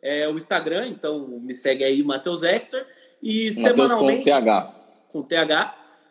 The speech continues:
Speaker 1: Então, se-, semanalmente eu tô publicando artigo da imprensa também pra falar sobre, sobre urbanismo e economia. Me segue também na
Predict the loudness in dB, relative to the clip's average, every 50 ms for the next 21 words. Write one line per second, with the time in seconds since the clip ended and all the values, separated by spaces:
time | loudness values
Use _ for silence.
0 | _ _ _ -16 -6 0 0 2 2 0 -6 -10 -4 -2 -2 0 0 -2 -2 -2
1 | -4 -4 -4 -6 -8 -10 -12 -12 -14 -12 -12 -12 -10 -6 -2 0 0 0 0 0
2 | -2 -2 -6 -12 -10 -8 -8 -8 -8 -8 -8 -6 -4 -4 -4 -6 -8 -12 -10 -10
3 | -10 -8 -8 -10 -10 -10 -12 -12 -12 -10 -8 -8 -6 -2 -2 -2 -2 -4 -6 -6
4 | -8 -6 -6 -8 -10 -10 -10 -10 -14 _ _ _ _ _ _ _ -8 -6 -6 -4
5 | -2 -2 -2 0 0 0 0 0 -2 -4 -6 -6 -4 -6 -6 -6 -4 -6 -6 -6
6 | -6 -6 -6 -6 -2 -2 -2 -2 -2 -6 -8 -2 -2 -2 0 -2 -2 -4 -2 -2
7 | -4 -6 -8 _ _ _ _ _ _ _ _ _ _ -8 -6 -2 -2 -2 -2 -2
8 | -2 -2 -2 -4 -4 -4 -6 -6 -8 -8 -10 -12 -14